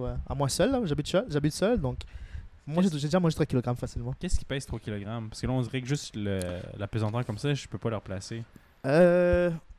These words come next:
Speaker 1: pour te donner une idée,
Speaker 2: Donne-moi une idée.
Speaker 1: euh, je pense un litre de liquide est égal à un... Non.
Speaker 2: On peut faire la conversion, si tu veux.
Speaker 1: Je pense que c'est comme un litre est égal à un gramme.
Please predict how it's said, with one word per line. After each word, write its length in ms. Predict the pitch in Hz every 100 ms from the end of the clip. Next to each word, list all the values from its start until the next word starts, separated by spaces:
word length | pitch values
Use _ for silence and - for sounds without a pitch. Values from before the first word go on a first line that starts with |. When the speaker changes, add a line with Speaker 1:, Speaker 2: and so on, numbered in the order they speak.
| -
Speaker 1:
pour 100 | 156
te 80 |
donner 120 | 180 196
une 60 |
idée, 280 | 185 185 220 - - -
Speaker 2:
Donne-moi 220 | 113 127
une 80 | 117
idée. 240 | 104 104 - - - - - - - - - -
Speaker 1:
euh, 200 | 135 143 139
je 120 | -
pense 260 | 208 202 -
un 60 | 160
litre 220 | 190 -
de 80 | 160
liquide 300 | 143 - 170
est 100 | 147
égal 240 | 143 143
à 200 | 131 123 -
un... 340 | 143 147 147 135 - - - - - - - - - - - - -
Non. 200 | 131 113 - - - -
Speaker 2:
On 40 |
peut 80 | 113
faire 180 | - 117
la 80 | 113
conversion, 440 | 104 95 - 95
si 140 | 101 -
tu 60 |
veux. 80 | 101 110
Speaker 1:
Je 60 | -
pense 240 | - 202 -
que 60 |
c'est 60 | -
comme 120 | 170
un 80 | -
litre 180 | 196 208
est 40 | 196
égal 140 | 180
à 120 | -
un 100 | 175
gramme. 320 | 160 190 285